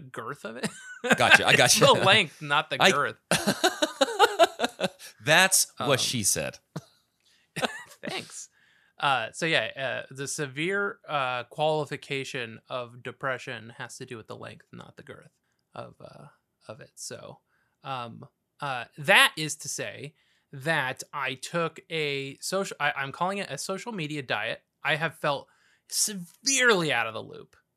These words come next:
Speaker 1: of most things. Like, I was very happy to see the finished product of the Praise Chorus lip sync video. I thought they
Speaker 2: Yeah.
Speaker 1: did an amazing job. Me a month ago would have not let anybody but me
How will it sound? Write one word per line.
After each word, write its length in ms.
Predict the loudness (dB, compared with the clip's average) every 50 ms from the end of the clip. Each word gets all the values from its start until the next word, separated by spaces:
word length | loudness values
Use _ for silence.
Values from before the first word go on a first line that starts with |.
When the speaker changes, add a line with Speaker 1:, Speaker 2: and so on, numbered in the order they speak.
| _ _
Speaker 1:
of 200 | 0 0 0 0 -4 _ _ _ -6
most 540 | -4 -2 0 2 2 0 0 -2 -6 -10 -12
things. 420 | -12 -10 -10 -10 -12 -14 -8 -4
Like, 160 | -4 -4 -2 2
I 60 | 2
was 140 | 2 2 0
very 320 | -2 -2 0 0 0 0
happy 320 | 0 0 0 0 0 -2 -4
to 80 | -6 -6
see 240 | -8 -6 -8 -6 -6
the 100 | -8 -8
finished 420 | -8 -8 -6 -6 -6 -8 -10 -12 -6
product 300 | -4 -2 -2 -2 -4 -8
of 100 | -10 -10
the 140 | -10 -12 -14
Praise 340 | -12 -10 -8 -8 -8 -8
Chorus 520 | -10 -8 -6 -6 -6 -6 -8 -10 -12 -14 -14 -16
lip 340 | -18 -14 -10 -8 -8 -8 -6
sync 200 | -8 -10 -8 -8
video. 380 | -6 -6 -2 0 0 0 0 0
I 100 | -2 -4
thought 160 | -4 -4 -2
they 80 | 0 2
Speaker 2:
Yeah. 100 | 2 2
Speaker 1:
did 80 | 0
an 60 | -2
amazing 400 | -6 -8 -8 -8 -8 -8 -10 -10
job. 420 | -6 -6 -4 -2 -2 -2 -4 -4 -8 _ -20 -20 -20 -20 -20 -20 _ _ _ _ _ _ _ _
Me 680 | -6 -4 -4 -2 -2 -2 -2 -2 -4 -4 -6 -8 -8 _
a 120 | -6 -6 -4
month 280 | -4 -4 -6 -6 -6
ago 520 | -6 -4 -2 0 0 0 0 -2 -4 -8 -10
would 240 | -10 -6 -4 -4 -4
have 140 | -4 -4 -4
not 240 | -4 -4 -4 -4 -6
let 120 | -8 -8 -6
anybody 360 | -6 -6 -4 -2 -2 -2 -2
but 320 | -2 -4 -2 -4 -4 -4 -6
me 280 | -10 -10 -10 -10 -12